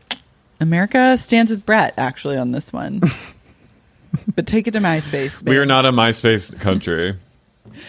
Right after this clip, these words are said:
Speaker 1: No, we chewed MySpace up and spit it right out.
Speaker 2: <laughs>
Speaker 1: I wonder what she's doing now that, like, MySpace went belly up.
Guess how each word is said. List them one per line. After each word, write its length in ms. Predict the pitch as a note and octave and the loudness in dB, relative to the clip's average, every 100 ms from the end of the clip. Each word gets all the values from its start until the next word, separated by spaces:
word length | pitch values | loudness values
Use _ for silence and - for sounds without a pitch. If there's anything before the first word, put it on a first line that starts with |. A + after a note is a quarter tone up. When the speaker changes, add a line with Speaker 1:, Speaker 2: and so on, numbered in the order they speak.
| - - - - _ - | -20 -20 -20 -20 _ -8
Speaker 1:
No, 280 | E3+ D#3+ | -2 0
we 100 | D#3+ | 0
chewed 320 | F#3+ - B3+ A#3 | -4 -2 0 2
MySpace 540 | A3+ A3 - A#3 A3 | 2 2 2 2 4
up 160 | G#3+ G#3+ | 2 2
and 180 | F3 | -2
spit 260 | - - E3+ | -4 -2 2
it 100 | F3 | 2
right 260 | C#3 D3+ D3 | 2 2 2
out. 280 | C3+ C3 | 0 2
Speaker 2:
<laughs> 60 | D3+ - - C5+ C5+ - - - _ _ _ _ _ _ _ _ _ _ _ _ - _ _ _ _ - _ _ - _ | 0 2 -2 -4 -16 -20 -20 -20 _ _ _ _ _ _ _ _ _ _ _ _ -20 _ _ _ _ -20 _ _ -20 _
Speaker 1:
I 80 | B3+ | 0
wonder 320 | G#3+ G#3 D#4 F4+ | 2 4 4 4
what 200 | B3 A3+ | 2 0
she's 320 | C4 B3 F#3+ | 2 2 0
doing 400 | E3+ G#3 G#3 F#3 | 0 4 4 4
now 320 | D#3+ D3+ D3+ | 4 4 4
that, 180 | D#3 C3+ | 2 2
like, 360 | D#3+ D3 - - | 2 0 -4 -6
MySpace 960 | D#3 D3 D#3 - F3+ D3+ D#3+ - - _ - - _ | 0 2 2 0 -2 0 -2 -6 -20 _ -20 -20 _
went 300 | - D#3+ C#3 | -4 -2 0
belly 340 | D#3+ C#3+ C#3+ C3+ | 0 0 0 0
up. 280 | A#2+ G2 | 0 -2